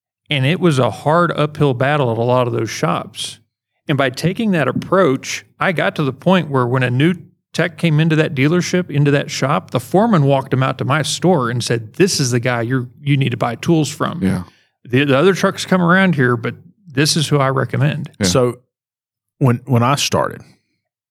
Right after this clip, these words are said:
Speaker 3: there was a Snap-on dealer who was a fantastic human being. And I would go to buy something, and he would say, "Son, you don't need that." And I'm not, I'm not saying I don't want your money,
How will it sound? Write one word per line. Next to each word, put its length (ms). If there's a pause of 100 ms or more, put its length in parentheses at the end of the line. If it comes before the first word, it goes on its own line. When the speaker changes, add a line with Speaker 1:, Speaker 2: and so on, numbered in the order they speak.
(1000)
Speaker 3:
there 160
was 120
a 60
Snap-on 460 (120)
dealer 180 (720)
who 200
was 540 (160)
a 100
fantastic 680
human 260
being. 360 (1080)
And 100
I 80
would 140
go 120
to 80
buy 200
something, 460 (320)
and 100
he 80
would 140
say, 360 (160)
"Son, 400 (640)
you 120
don't 160
need 200
that." 280 (760)
And 120
I'm 80
not, 340
I'm 100
not 180
saying 180
I 40
don't 160
want 180
your 80
money, 380